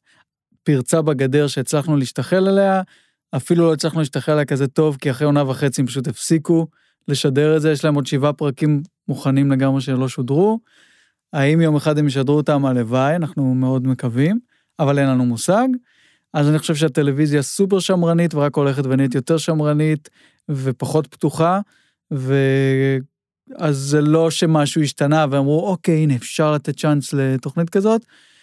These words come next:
אלא ממש, ממש באמת, פרצנו לאיזושהי גדר פתוחה שם, הצלחנו, ו-, והיא שוב נסגרה.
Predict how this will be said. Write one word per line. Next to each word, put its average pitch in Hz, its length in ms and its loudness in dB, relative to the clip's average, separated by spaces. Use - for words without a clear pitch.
אלא 143 400 2
ממש, 147 480 0
ממש 170 420 0
באמת, 156 300 2
פרצנו 165 440 0
לאיזושהי 143 440 0
גדר 143 280 0
פתוחה 156 300 -6
שם, 151 200 -4
הצלחנו, 202 720 0
ו-, 135 400 0
והיא 156 160 2
שוב 262 260 2
נסגרה. 208 460 2